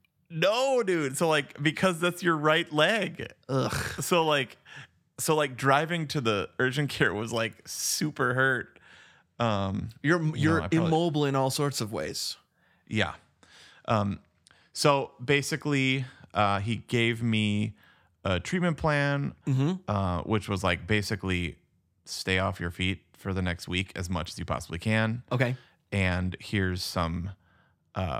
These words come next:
Speaker 1: pain-killing medication.
Speaker 2: Mm-hmm.
Speaker 1: Here's some muscle relaxant medication.
Speaker 2: Yeah.
Speaker 1: Uh,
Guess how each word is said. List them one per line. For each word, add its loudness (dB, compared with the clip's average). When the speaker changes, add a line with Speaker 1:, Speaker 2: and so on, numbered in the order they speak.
Speaker 1:
pain-killing 0
medication. 2
Speaker 2:
Mm-hmm. 2
Speaker 1:
Here's 2
some -2
muscle 2
relaxant -2
medication. 0
Speaker 2:
Yeah. 2
Speaker 1:
Uh, 2